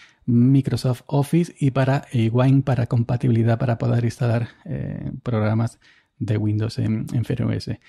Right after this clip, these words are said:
Entonces, mi pregunta: si todos los vídeos que voy subiendo con título Linux, que llevan la palabra Linux en el título y en los tags, en las etiquetas llevan Linux, todos me lo retienen y ponen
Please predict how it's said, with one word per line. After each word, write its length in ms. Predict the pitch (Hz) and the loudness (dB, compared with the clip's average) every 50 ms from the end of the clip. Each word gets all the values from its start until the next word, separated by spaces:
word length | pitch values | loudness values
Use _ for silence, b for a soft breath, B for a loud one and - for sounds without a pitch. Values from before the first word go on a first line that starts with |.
| b b b b b b b b | b b b b b b b b
Entonces, 380 | 143 135 175 165 - 196 190 | -2 0 0 0 0 2 2
mi 160 | 175 175 170 147 | 4 4 2 2
pregunta: 600 | 165 156 160 180 175 175 - - 123 113 - - | 2 2 4 4 4 2 2 0 -2 -2 -2 -6
si 300 | - - - - 156 143 | -10 -8 -2 0 0 0
todos 280 | - - 180 180 196 202 | 2 0 2 2 4 4
los 160 | 190 185 175 | 2 4 4
vídeos 300 | 202 202 185 190 - - | 4 4 4 4 2 2
que 100 | - 160 | 0 2
voy 140 | 156 170 160 | 2 2 2
subiendo 640 | - 170 160 170 175 170 165 151 135 120 120 - _ - | 2 2 4 4 6 6 6 6 4 2 2 0 _ -2
con 180 | - 139 139 | 0 0 2
título 480 | - 170 160 139 156 151 139 139 - - | 4 2 0 2 4 4 4 2 0 0
Linux, 640 | - 151 147 160 165 185 180 170 151 131 117 - - | 2 4 6 6 6 6 6 6 6 4 2 0 -4
que 260 | _ _ - 135 120 | _ _ -2 0 2
llevan 280 | 123 147 151 156 160 156 | 2 4 4 4 4 4
la 100 | 151 143 | 4 4
palabra 320 | 143 143 147 147 139 139 | 4 2 4 4 4 4
Linux 320 | 139 143 151 151 151 - - | 4 4 4 4 2 2 2
en 80 | 147 | 2
el 100 | 139 135 | 2 2
título 460 | - 160 135 139 127 117 120 - _ _ | 2 2 2 4 2 2 2 -2 _ _
y 140 | - 151 127 | 0 2 2
en 140 | 120 123 | 4 4
los 240 | 123 113 - _ _ | 2 0 -2 _ _
tags, 360 | - 147 139 139 - - - - 123 | -2 -2 -2 -2 -6 -16 -8 -2 0
en 80 | 117 | 0
las 260 | 120 120 123 - - - | 2 0 -2 -4 -8 -20
etiquetas 580 | - - - - 120 - 135 131 - 135 - - | -20 -8 -6 -6 -2 -2 -2 -2 -2 -4 -6 -6
llevan 400 | - 120 127 127 127 127 131 135 | -6 -4 -2 0 2 2 4 4
Linux, 300 | 147 151 139 117 107 - b b b b b b b b _ _ | 4 4 4 2 0 -4 b b b b b b b b _ _
todos 280 | - 165 165 147 143 131 | 0 0 2 2 2 2
me 120 | 139 143 | 4 4
lo 120 | 135 131 127 | 4 4 4
retienen 520 | 135 123 113 143 151 151 147 131 - - - | 2 0 2 2 2 4 4 4 2 0 0
y 120 | 143 135 | -2 -2
ponen 440 | - - 165 160 147 123 113 104 | 2 2 4 4 4 4 2 0